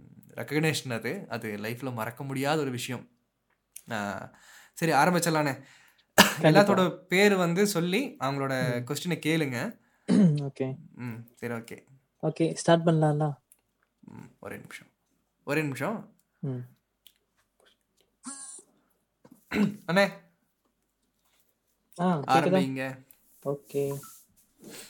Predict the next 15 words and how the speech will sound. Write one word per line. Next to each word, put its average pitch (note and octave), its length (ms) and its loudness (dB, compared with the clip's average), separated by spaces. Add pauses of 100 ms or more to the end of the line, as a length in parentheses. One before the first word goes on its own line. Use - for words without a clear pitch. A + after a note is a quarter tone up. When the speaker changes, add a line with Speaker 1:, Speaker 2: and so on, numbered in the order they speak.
(1200)
Speaker 2:
ஆம், D3+ 640 0 (420)
ஸ்டார்ட் D3+ 400 0
பண்ணிடலாம். D#3 560 2 (140)
இப்போ D3 460 4 (100)
ஸ்வாதி F#3+ 800 6
ஸ்மைல் D3+ 340 2
அவங்க C#3 420 2
ஒரு C3+ 200 4
கொஸ்டின் C#3+ 260 0
கேட்டிருக்காங்க. B2 520 2
ஒரு B2 240 0
பாசிட்டிவான C3 640 6
ஒரு A#2+ 360 2
கொஸ்டின் B2 300 -2
தான். D#3 260 2